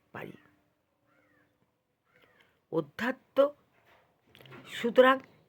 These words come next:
ঈশ্বরের কৃপা পেতে গেলে দুটি জিনিসের প্রয়োজন, একটি নিষ্কাম কর্মযোগ ও অপরটি প্রেম ও ভালোবাসার পরিপূর্ণ রূপ জ্ঞান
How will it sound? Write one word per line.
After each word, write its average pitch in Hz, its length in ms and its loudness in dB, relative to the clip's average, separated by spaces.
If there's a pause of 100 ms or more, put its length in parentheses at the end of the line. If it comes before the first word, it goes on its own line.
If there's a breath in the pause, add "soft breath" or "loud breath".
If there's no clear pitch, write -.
ঈশ্বরের 269 600 2 (1080)
কৃপা 226 300 0
পেতে 262 300 0
গেলে 214 300 2 (380)
দুটি 185 300 -8
জিনিসের 208 460 -2 (300)
প্রয়োজন, - 400 -10 (800)
একটি 180 460 -6 (400 soft breath)
নিষ্কাম 226 540 -4
কর্মযোগ 170 800 0 (460)
ও 165 280 0 (420)
অপরটি 165 580 -4 (440)
প্রেম 226 320 2 (320)
ও 143 220 -4 (380)
ভালোবাসার 202 640 0 (420 soft breath)
পরিপূর্ণ 190 600 -2
রূপ 160 240 -4 (540)
জ্ঞান 170 400 0